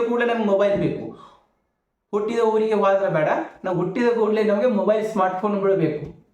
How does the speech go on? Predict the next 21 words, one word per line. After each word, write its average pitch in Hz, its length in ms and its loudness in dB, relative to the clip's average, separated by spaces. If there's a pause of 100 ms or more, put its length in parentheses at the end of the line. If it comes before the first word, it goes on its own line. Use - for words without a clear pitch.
(160)
ನಾವೊಂದು 233 360 -2
ಇವಾಗ 240 300 0
ನಾವು 247 220 0
ಅವಾಗ 233 240 2
ಕಾಲೇಜ್ 226 320 2
ಕಲಿತಿರುವಾಗ, 226 500 0
ಹೈಸ್ಕೂಲ್ 226 520 -2
ಕಲಿತಿರೋ 220 280 0
ಮೊಬೈಲ್ 214 280 0
ಅನ್ನೋದು 220 200 -2
ಗೊತ್ತಿರ್ಲಿಲ್ಲ. 170 480 0 (540)
But 208 200 0
ಇವಾಗ 226 380 0
ಸ್ಟು-, 202 300 -6
ಸ್ಟೂಡೆಂಟ್ 208 360 0
ಅವರಿಗೆ 220 220 0
ಫಸ್ಟ್ 208 360 -2
ಸ್ಮಾರ್ಟ್‌ಫೋನ್ 208 560 -2
ಬೇಕು. - 240 -4 (720)
As - 60 -4
a 277 100 -2